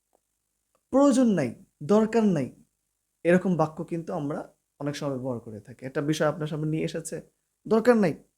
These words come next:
বাদ দাও, প্রয়োজন নাই, no need", এরকম বলে থাকি। তো এটাকে আমরা আরবিতে কিভাবে বলবো? এটাকে আমরা আরবিতে বলতে পারি লা হাজা, লা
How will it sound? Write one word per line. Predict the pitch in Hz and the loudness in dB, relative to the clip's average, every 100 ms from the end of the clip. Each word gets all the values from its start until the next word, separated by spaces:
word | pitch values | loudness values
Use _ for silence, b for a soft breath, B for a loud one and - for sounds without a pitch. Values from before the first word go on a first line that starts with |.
| _ - | _ -4
বাদ | 143 135 | -4 -2
দাও, | 131 120 _ _ _ _ | -6 -8 _ _ _ _
প্রয়োজন | 214 226 254 | 2 4 4
নাই, | 233 165 - _ _ _ _ - | 4 2 -2 _ _ _ _ -4
no | 170 | 0
need", | 170 202 196 127 - - | 4 4 2 -2 -10 -8
এরকম | 147 156 | -4 -4
বলে | 139 120 | -4 -6
থাকি। | - - 120 _ _ _ _ _ - | -10 -20 -20 _ _ _ _ _ -4
তো | |
এটাকে | - 190 226 240 | 0 0 2 2
আমরা | 214 | 2
আরবিতে | 170 165 151 | 2 0 -2
কিভাবে | 139 131 120 110 | -4 -4 -6 -8
বলবো? | 107 104 - _ _ _ _ | -14 -18 -20 _ _ _ _
এটাকে | - 139 151 | -10 -8 -4
আমরা | 151 | -4
আরবিতে | 120 147 185 | -4 -2 -2
বলতে | 135 131 120 | -2 -4 -8
পারি | 117 120 233 - _ _ _ 151 | -10 -6 -6 -8 _ _ _ -2
লা | 151 175 190 165 | 4 6 6 2
হাজা, | 151 - 214 220 160 131 113 - _ _ _ _ _ _ _ - | -2 0 4 4 4 0 -6 -10 _ _ _ _ _ _ _ -10
লা | 147 160 208 302 | 0 4 4 2